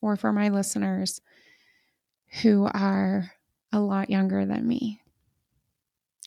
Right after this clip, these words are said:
on December fourteenth, twenty twelve, exactly ten years ago, a quite young man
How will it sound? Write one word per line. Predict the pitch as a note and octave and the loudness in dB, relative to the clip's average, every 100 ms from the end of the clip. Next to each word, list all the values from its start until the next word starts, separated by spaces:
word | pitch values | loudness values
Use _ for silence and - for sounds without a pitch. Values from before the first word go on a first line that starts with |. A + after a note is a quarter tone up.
| - - - - - - _ - | -20 -20 -20 -20 -20 -20 _ -4
on | G#3+ | -2
December | G#3 - G#3+ A#3+ | 0 2 2 2
fourteenth, | - B3+ - G#3 G3+ - - - _ _ | 2 0 2 0 0 -4 -16 -20 _ _
twenty | - G3+ G3+ | -4 0 0
twelve, | - - - A#3 - - - - - | -2 -6 -6 -10 -12 -20 -20 -20 -14
exactly | - G3+ - G#3+ | -10 -10 -6 -6
ten | - A3 | -2 -2
years | G3 F#3+ | -2 -4
ago, | A3+ A#3 A#3 - _ _ _ _ _ _ _ _ _ _ _ _ _ _ - - - - - - _ _ _ _ _ _ _ - | -6 -6 -6 -10 _ _ _ _ _ _ _ _ _ _ _ _ _ _ -16 -16 -16 -16 -20 -20 _ _ _ _ _ _ _ -2
a | |
quite | A3+ B3 B3 | 0 4 4
young | - G#3 G#3+ A3 A#3 - - | 4 4 4 4 2 -2 0
man | G3+ F#3+ G3 G#3 | 2 2 2 0